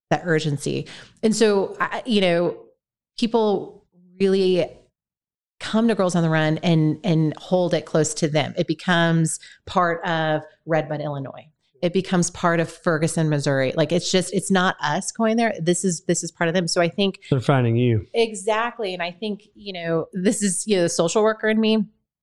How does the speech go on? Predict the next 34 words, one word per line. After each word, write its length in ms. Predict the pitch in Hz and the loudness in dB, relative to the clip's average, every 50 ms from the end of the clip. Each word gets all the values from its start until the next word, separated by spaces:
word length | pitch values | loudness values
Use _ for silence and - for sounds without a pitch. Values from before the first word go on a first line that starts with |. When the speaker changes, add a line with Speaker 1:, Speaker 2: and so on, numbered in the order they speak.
| _ _ _ - - - - | _ _ _ -20 -20 -8 -2
Speaker 1:
You 140 | - 202 202 | -2 -2 -2
can't 340 | - - 285 330 359 - - | -2 -2 -2 0 0 -2 -2
leverage 520 | 165 151 147 143 147 151 160 185 185 175 | -2 0 0 0 0 2 0 0 0 0
a 60 | 202 185 | 0 0
relationship 580 | 185 175 175 180 180 175 196 185 - 190 - | 2 2 2 0 0 0 -2 -2 -2 -2 -4
until 220 | 165 151 - 151 147 | -4 -4 -2 -2 -4
you 80 | 139 | -4
have 260 | - - 113 117 123 | -4 -6 -8 -6 -6
a 60 | 123 - | -6 -6
relationship. 800 | 107 - - - 101 - - - - - - - - - - - _ - | -6 -6 -6 -6 -8 -8 -10 -10 -10 -8 -6 -6 -8 -8 -14 -18 _ -2
Speaker 2:
Mm. 180 | - 135 123 - - - | 0 0 0 0 -2 -6
Speaker 1:
So 320 | - - 180 175 165 170 - - - _ - | -2 0 2 2 2 0 -4 -10 -16 _ -6
I'm 140 | 185 202 233 | -4 -2 -2
not 140 | 254 247 247 | -2 -2 -2
gonna 140 | 214 170 156 | -2 -4 -4
show 280 | - - - 160 156 | -6 -4 -4 -2 -2
up 160 | 156 151 151 | -2 -2 -4
at 100 | 151 147 | -6 -8
Holy 240 | 131 151 147 151 147 147 | -6 -8 -8 -10 -10 -12
Trinity 560 | - - 151 151 147 147 147 151 160 147 147 - | -10 -8 -8 -8 -6 -6 -6 -6 -6 -6 -6 -4
and 120 | 156 147 | -4 -4
say, 140 | - 151 131 | -2 -2 -2
"You 140 | 156 160 165 | -2 -2 -2
know 60 | 202 | -2
what 100 | 226 214 | 0 0
you 100 | 185 156 | 0 0
need? 380 | 147 151 151 175 240 277 262 - _ _ _ _ _ _ _ _ _ _ - | 0 0 0 0 -2 -2 -4 -8 _ _ _ _ _ _ _ _ _ _ -4
You 80 | 160 165 | -2 -2
need 60 | 165 | -2
Speaker 2:
Yeah. 80 | 165 | -2
Speaker 1:
Girls 240 | 165 175 175 175 196 | -2 -4 -4 -4 -4
on 80 | 185 190 | -4 -4
the 60 | 196 | -2
Run." 360 | 208 220 220 202 190 185 190 | -2 0 0 0 0 0 -2